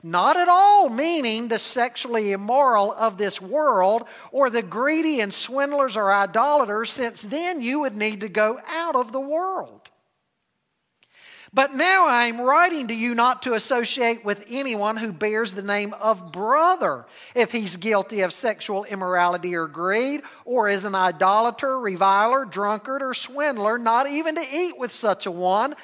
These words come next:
For what have I to do with judging outsiders? Is it not those inside the church whom you are to judge? God judges those outside.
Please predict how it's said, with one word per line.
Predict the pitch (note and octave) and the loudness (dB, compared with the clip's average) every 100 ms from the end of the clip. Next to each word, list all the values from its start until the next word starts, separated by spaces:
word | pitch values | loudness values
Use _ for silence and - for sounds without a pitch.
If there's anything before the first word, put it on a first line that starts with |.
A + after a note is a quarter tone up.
| - - | -20 -20
For | - D#3+ | -6 -6
what | D3+ F#3+ C#4 | 0 2 4
have | D4 | 4
I | C#4 C#4+ | 4 4
to | C#4+ | 2
do | A#3 A3 A3+ | -2 0 0
with | G#3+ F#3+ | 0 -6
judging | D#3 G3 G3+ G3+ G3+ | -2 0 0 -2 -8
outsiders? | F#3+ G3 G#3 - - F3 C3+ A#2 A2 - - - _ _ _ _ _ _ _ - | 0 0 0 -8 -6 -6 -6 -14 -20 -16 -16 -16 _ _ _ _ _ _ _ 0
Is | B3 B3 | 2 2
it | C4+ | 0
not | C4+ C#4 B3+ | 2 2 4
those | C4 A#3 F#3 | 2 2 -2
inside | C#4 B3 F4+ F#4+ - B3 A#3 G3 | -6 2 2 0 0 2 2 2
the | G#3+ | -6
church | - A#3 B3 | -2 -2 -2
whom | B3+ A3 | -6 -6
you | A3+ A#3+ | -6 -2
are | A3+ | 0
to | G#3+ | -2
judge? | F3 A3+ B3+ G3+ D#3+ F3 D#3+ | -4 -2 2 2 0 -10 -6
God | B3 D4+ F#4 F#4 G3 C#3 | -2 4 6 6 2 -6
judges | C#3 G3 F3+ D#3 E3 D#3+ - - F3 | -8 0 0 0 -6 -8 -10 -18 -2
those | F#3 E3+ C#3+ | 0 0 -6
outside. | E3 G3 G3 - - C3+ A#2+ | -4 -2 -2 -8 -14 -14 -16